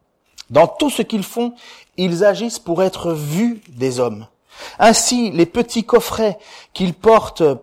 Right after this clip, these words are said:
euh, qu'ils portent pendant leur prière sont plus grands que ceux des autres, et les franges de leurs manteaux sont plus longues. » À l'époque, ils mettaient, euh, ils mettaient, euh,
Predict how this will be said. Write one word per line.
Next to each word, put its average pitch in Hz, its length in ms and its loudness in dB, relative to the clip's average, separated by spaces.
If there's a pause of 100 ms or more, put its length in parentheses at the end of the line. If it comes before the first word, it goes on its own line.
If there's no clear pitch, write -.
(160)
euh, 135 360 2
qu'ils 160 220 -8
portent - 300 2
pendant 175 220 4
leur 170 160 4
prière 214 320 2
sont 214 220 0
plus 233 160 -4
grands 202 260 0
que 220 140 -2
ceux 220 220 -4
des 190 200 -4
autres, 143 380 -4 (240)
et 170 100 6
les 196 80 8
franges 220 340 4
de 202 60 4
leurs 180 160 2
manteaux 175 360 0
sont 185 180 -2
plus - 160 -4
longues. » 139 200 -6 (240)
À 139 60 -2
l'époque, 220 280 0
ils 185 80 -4
mettaient, 175 380 -2
euh, 151 260 2
ils 147 100 -6
mettaient, 170 340 -2
euh, 135 300 2